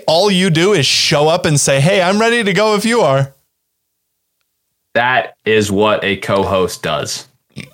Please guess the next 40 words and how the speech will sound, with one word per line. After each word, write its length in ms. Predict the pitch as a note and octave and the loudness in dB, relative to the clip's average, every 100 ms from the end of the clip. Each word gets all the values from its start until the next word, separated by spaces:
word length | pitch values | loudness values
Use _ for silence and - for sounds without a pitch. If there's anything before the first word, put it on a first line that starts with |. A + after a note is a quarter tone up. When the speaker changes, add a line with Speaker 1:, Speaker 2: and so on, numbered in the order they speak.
| _ _ | _ _
Speaker 1:
No, 180 | E3 C#3 | -4 -2
that's 260 | A#2+ D#3+ G#3 | 0 -2 0
what 120 | G#3 | 0
a 60 | |
guest 380 | C3+ A#2+ C#3+ - | 0 -2 -2 -4
does, 340 | - - - - | -8 -8 -12 -8
actually. 540 | - A2 - F2+ D#2 A#2 _ _ _ _ _ _ _ _ _ _ _ _ _ _ | -6 -6 -6 -6 -8 -10 _ _ _ _ _ _ _ _ _ _ _ _ _ _
Speaker 2:
I 200 | G2+ G#2+ | -2 -2
am 360 | A2+ G2 G2+ G2 | -2 -2 -2 -2
a 140 | F#2+ F#2 | -2 -4
co-host 460 | G#2+ G2 F2 E2 | -2 0 -2 -4
guest. 880 | D#2 C2 - - - - - - - _ _ _ | -6 -8 -12 -18 -18 -16 -16 -18 -20 _ _ _
Speaker 1:
<laughs> 340 | _ - - - | _ -20 -20 -2
You're 160 | C3+ | 0
my 140 | D#3 E3 | 2 2
recurring 420 | D3+ C3+ C3+ A#2 | 2 0 0 2
Speaker 2:
I'm 140 | A2 A2 | 2 2
the 80 | G2+ | 2
Speaker 1:
guest. 280 | A2+ G#2+ | 0 -2
Speaker 2:
guest 80 | - | -2
co-host. 380 | A2 F#2 F2 E2 | -2 0 -2 -2
Speaker 1:
You're 100 | B2 | -4
gonna 140 | D3 D3+ | -2 0
be 100 | D#3 | 0
the 100 | C#3 | 0
most 260 | C3 C3+ | 0 0
recurring 360 | B2 C3+ B2+ A#2 | -2 0 0 0
Speaker 2:
I 20 | |
Speaker 1:
guest 260 | G#2 F#2+ G#2 | -2 -4 -4
on 80 | F2+ | -6
this 120 | - | -6
podcast 560 | - E2 - - - | -8 -8 -10 -8 -8
is 120 | - G2+ | -8 -4
what 220 | F#2+ F#2 | -6 -6
you're 120 | F#2 | -8
gonna 120 | F2 | -8
be. 120 | D2 - - - | -8 -12 -12 -6
Speaker 2:
Perfect. 1000 | E2+ - - _ E3 - A#3+ G3+ D#3 - | -6 -8 -20 _ -4 0 2 2 2 2
Speaker 1:
<laughs> 0 | |
Speaker 2:
Perfect. 420 | F2+ - - | -2 -2 -8